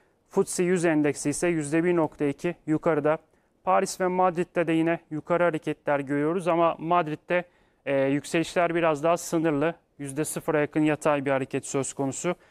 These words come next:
E, bugün itibariyle bakıldığında riskli varlıklar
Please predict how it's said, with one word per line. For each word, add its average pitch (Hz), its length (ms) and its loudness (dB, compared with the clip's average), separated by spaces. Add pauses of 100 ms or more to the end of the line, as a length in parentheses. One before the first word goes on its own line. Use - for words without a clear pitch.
(260)
E, 135 440 0
bugün 170 400 -4
itibariyle 160 640 -2
bakıldığında 156 640 -2 (600)
riskli 170 300 -4
varlıklar 165 480 0